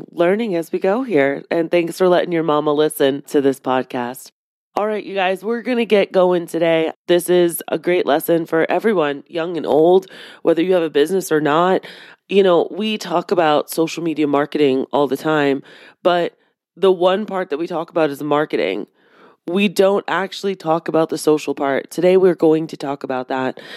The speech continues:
Back in the day when we started doing a lot of blogging, maybe ten, twelve, fifteen years ago, when it became really, really popular, we did talk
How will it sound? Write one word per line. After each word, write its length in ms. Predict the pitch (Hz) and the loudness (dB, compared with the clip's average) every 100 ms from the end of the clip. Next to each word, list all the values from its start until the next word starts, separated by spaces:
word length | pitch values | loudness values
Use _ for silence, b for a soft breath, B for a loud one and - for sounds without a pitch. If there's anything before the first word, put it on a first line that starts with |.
| B B | B B
Back 300 | 208 214 247 | 0 0 -2
in 80 | 247 | -4
the 80 | 208 | -4
day 260 | 180 175 | -2 -2
when 240 | 165 160 160 | 0 0 0
we 100 | 175 | -2
started 400 | - 170 170 156 | 2 2 2 0
doing 220 | 165 156 | 0 0
a 60 | 147 | 0
lot 400 | 147 151 160 156 | 0 0 2 2
of 80 | |
blogging, 600 | 147 147 147 139 135 131 - _ 151 | 2 2 2 0 0 -2 -8 _ 0
maybe 260 | 160 180 | 2 4
ten, 440 | - 165 160 175 160 | 2 0 -2 -4 -8
twelve, 420 | - 156 151 143 | -2 0 2 0
fifteen 380 | 160 - 160 151 | -6 -6 -6 -4
years 180 | 147 | -4
ago, 300 | - 139 139 B B B B | -2 0 0 B B B B
when 100 | 170 | 2
it 60 | |
became 420 | 175 180 185 156 147 | 2 0 -2 -4 -6
really, 280 | 165 170 175 | -2 0 2
really 220 | 165 160 | 2 2
popular, 600 | 151 143 147 139 127 131 B B B - | 2 -2 0 2 2 0 B B B -8
we 140 | 226 | -8
did 260 | 202 262 - | 0 -2 0
talk 380 | 285 156 139 | -4 -4 -4